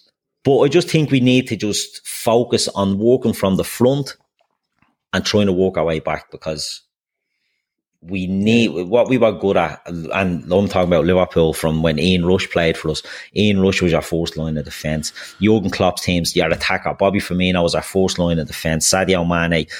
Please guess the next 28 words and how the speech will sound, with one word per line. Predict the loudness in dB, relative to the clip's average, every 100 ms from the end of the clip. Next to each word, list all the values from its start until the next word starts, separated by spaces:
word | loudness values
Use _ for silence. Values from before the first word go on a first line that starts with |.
| -10 -4
you're | 0
getting | 0 -2
past | -2 0 0
these | 2 0 2
boys. | 0 2
You | 2 2
are | 2
working | 0 -2 -2 -2
hard | -2 -2
to | 0
get | -2 0
past | -2 -2 -4
them. | -2
Now | 0 0
they're | 0 -2
not. | -2 -2 -6
It's, | -4 -4 -4 -4
it's | -2 0
easy | 2 2 -2
to | -2
get | -4
past | -2 -2 0 -2
us. | -4
It's | -2
easy | 0 0 -2
to | -10
expose | -10 -2 -2 -2 -4
us. | -8 -8 -12 -10 -10 -10